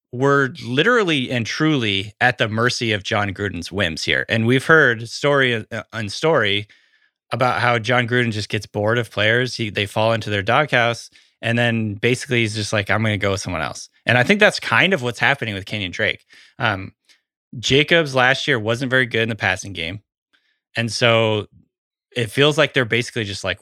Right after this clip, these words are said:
"You know what? We gave you your shot," even though they really didn't give him his shot quite, I would say. Uh, I think they're basically just like, "We're going away from that. You're not, you're not getting that anymore." Um, and that's a big deal because obviously in P P R and half P P R, those targets, and those are really, really valuable touches.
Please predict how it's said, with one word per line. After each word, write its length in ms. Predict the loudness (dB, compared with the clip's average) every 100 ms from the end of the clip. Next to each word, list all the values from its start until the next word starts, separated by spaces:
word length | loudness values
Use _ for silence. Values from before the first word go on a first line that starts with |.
| _
"You 140 | -8
know 100 | -4
what? 260 | -2 -2 -4 _ _ _ _ -6
We 100 | -2
gave 200 | 0 0
you 80 |
your 120 | 0 0
shot," 420 | 2 4 2 -2 _ _ _ _ _ _ -20 -10
even 180 | -8 -4
though 100 | -4
they 160 | -4 -4 -4
really 300 | -2 -2 -4 -6
didn't 380 | -2 -2 -4
give 140 | -4 -2
him 180 | 0 0
his 120 | 0
shot 260 | 2 2
quite, 320 | 2 2 2 -2 -12 _
I 60 | -2
would 100 | 0
say. 240 | 2 2 -2 -16 -6
Uh, 220 | -4 -2 -4 _ _ _ _ _
I 80 | 0
think 160 | 2 4
they're 120 | 2
basically 340 | 2 -2 -4
just 160 | -6 -6
like, 80 | -8
"We're 100 | -6
going 220 | -6 -4
away 120 | -6
from 140 | -6 -8
that. 200 | -10 -10 _ -4
You're 160 | 0
not, 240 | 2 0 0
you're 140 | 0
not 140 | 0
getting 160 | 0 -2
that 180 | 0 -2
anymore." 360 | -4 -6 -6 -8 -16 -2
Um, 320 | 0 2 -2 -4
and 100 | 0
that's 140 | 2 2
a 20 |
big 160 | 0 2
deal 200 | 2 2
because 340 | 0 -2 -2
obviously 460 | -2 -2 -4 -2 -2
in 120 | -2
P 140 | -4
P 140 | -2 -2
R 60 |
and 80 | 0
half 160 | -2 -4
P 100 | -6
P 100 | -2
R, 220 | -2 -2
those 220 | -4 -6
targets, 420 | -2 0 0 -4
and 100 | -6
those 160 | -4 -2
are 60 | 0
really, 320 | 0 2 2
really 280 | 0 -2 0
valuable 480 | 0 0 -2 -4
touches. 540 | -2 0 0 -2 -6